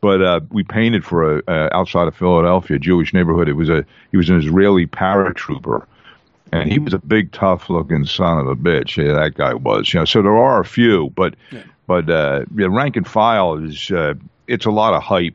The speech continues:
Speaker 1: with them for the most part,
Speaker 2: Yeah,
Speaker 1: you know.
Speaker 2: and, and they do stuff like, you know, they got, like, these, uh, calendars of, of hot women in the I D F, and they sell them to, you know, retarded boomers in America,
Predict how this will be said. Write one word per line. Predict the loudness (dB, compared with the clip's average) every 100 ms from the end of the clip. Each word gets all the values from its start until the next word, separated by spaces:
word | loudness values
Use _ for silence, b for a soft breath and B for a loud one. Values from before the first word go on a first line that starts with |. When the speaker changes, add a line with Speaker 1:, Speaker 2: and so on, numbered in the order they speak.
| -8
Speaker 1:
with | -10
them | -8 -8
for | -6 -4
the |
most | -2 -2 -2 -2
part, | -2 -2
Speaker 2:
Yeah, | -4
Speaker 1:
you | -6
know. | -4 -4
Speaker 2:
and, | -2
and |
they | -2
do | -4 -4 -6
stuff | -4 -6 -6 -6
like, | -8 -6
you | -4
know, | -2
they | -2 -2
got, | -2
like, | -4 -8
these, | -12 -12 -8
uh, | -6 -4 -6 -12 _ b b b -16
calendars | -4 -4 -2 -4 -2 -2 -2 -6 -10
of, | -10 -12 -18
of | -16 -16 -16
hot | -14 -4 -4 -4
women | -4 -2 0 -2
in | -2 -4
the | -4
I | -4 -6
D | -6
F, | -8 -8
and | -10
they | -12
sell | -8 -8
them | -8
to, | -10 -10
you | -10
know, | -10
retarded | -10 -10 -8 -4 -4 -4
boomers | -12 -14 -14
in | -14
America, | -12 -10 -10 -8 -10